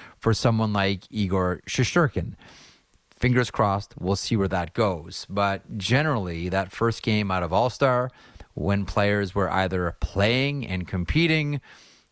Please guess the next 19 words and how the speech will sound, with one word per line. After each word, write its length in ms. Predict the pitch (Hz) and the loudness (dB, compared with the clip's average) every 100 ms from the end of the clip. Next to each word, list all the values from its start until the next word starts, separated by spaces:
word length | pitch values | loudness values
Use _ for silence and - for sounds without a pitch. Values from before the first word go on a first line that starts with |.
| - | -10
or 80 | 82 | -6
on 140 | 87 | -4
the 60 | 95 | 0
beach 300 | 180 202 - | 0 0 -2
somewhere, 800 | 131 98 92 90 87 92 95 95 _ _ _ _ _ - | 0 0 0 -2 0 0 0 -4 _ _ _ _ _ -10
eh, 520 | 277 339 339 339 330 262 | -4 -2 -2 -2 -2 -4
some 360 | - 226 277 | -4 -2 0
of 60 | 254 | 0
the 100 | 165 | 0
rust 480 | 107 123 95 - - - | 2 0 0 -8 -14 -14
starts 440 | - 127 104 90 | -2 2 2 0
to 300 | - 95 87 | 0 2 0
show 300 | 82 - 110 | -2 0 2
up. 220 | 95 80 - | 0 -2 0
Luke 180 | 165 | 0
Gazdic 360 | 139 104 90 90 | 2 0 0 -2
joins 280 | 82 98 82 | 0 0 0
me 80 | 92 | -2
now, 280 | 87 87 | 0 -2